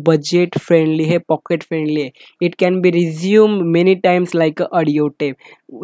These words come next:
ठीक है, रीयूज़ कर सकते हैं ऑडियो टेप की तरह बहुत बार। डिसएडवांटेज क्या है? फ्लॉपी डिस्क आर into a, but इसको जो है केयरफुली हैंडल करना पड़ता है। Adverse environmental conditions such as heat, dust, ह्यूमिडिटी,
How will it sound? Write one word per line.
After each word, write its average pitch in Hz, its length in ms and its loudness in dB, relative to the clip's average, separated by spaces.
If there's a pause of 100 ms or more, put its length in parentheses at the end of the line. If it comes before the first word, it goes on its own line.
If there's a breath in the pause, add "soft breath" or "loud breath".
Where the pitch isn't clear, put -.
ठीक 233 120 2
है, 175 100 2
रीयूज़ 185 360 2
कर 185 160 0
सकते 180 300 -6
हैं 175 140 0
ऑडियो 165 200 0
टेप 160 240 -6
की 165 60 -4
तरह 165 200 -2 (140)
बहुत 147 340 -2
बार। 139 160 -6
डिसएडवांटेज 202 640 0
क्या 202 140 2
है? 196 40 0
फ्लॉपी 180 300 0
डिस्क 185 200 0
आर 185 160 2
into 180 380 2
a, 196 40 0 (600 loud breath)
but 214 140 0 (100)
इसको 240 360 0
जो 247 160 4
है 269 120 4 (160)
केयरफुली 208 400 2
हैंडल 175 260 0
करना 139 300 -4
पड़ता 135 320 -8
है। 170 220 2
Adverse 208 380 2
environmental 202 580 2
conditions 190 480 0
such 180 160 2
as 165 100 -4 (300 soft breath)
heat, 254 260 2 (500)
dust, 202 280 2 (260)
ह्यूमिडिटी, 180 640 2